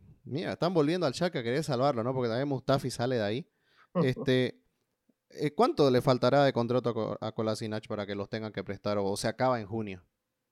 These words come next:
Speaker 2: No, se acaba en junio, es un,
Speaker 1: Ah, bueno.
Speaker 2: esta, es un préstamo para finalizarlo en junio, ¿no?
Speaker 1: Ok, eh, Mustafi libre, acaba yéndose al Schalke también.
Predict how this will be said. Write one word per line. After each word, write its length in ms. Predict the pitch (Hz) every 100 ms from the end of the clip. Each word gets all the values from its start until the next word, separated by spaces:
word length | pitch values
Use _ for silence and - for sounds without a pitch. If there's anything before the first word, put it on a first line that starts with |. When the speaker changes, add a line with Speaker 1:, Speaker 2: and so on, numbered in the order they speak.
| _ _ _ _ _ _ _ _ -
Speaker 2:
No, 120 | 165
se 120 | - 151
acaba 240 | 175 180
en 80 | 175
junio, 260 | 185 123
es 60 | 139
un, 160 | 151 147
Speaker 1:
Ah, 100 | 151
bueno. 200 | 139 123
Speaker 2:
esta, 200 | - 131
es 80 |
un 100 | 160
préstamo 680 | 165 180 180 185 185 190 -
para 160 | 135 127
finalizarlo 540 | 131 127 123 143 143
en 60 | 127
junio, 160 | 113 139
¿no? 60 | 190 170
Speaker 1:
Ok, 140 | 175 190 - _
eh, 340 | - 131 127 - _
Mustafi 560 | 131 123 160 156 143 120
libre, 500 | 127 147 123 131 -
acaba 380 | 104 113 117 113
yéndose 420 | 113 113 107 117
al 100 | 113
Schalke 300 | 127 123 123
también. 460 | 143 165 170 190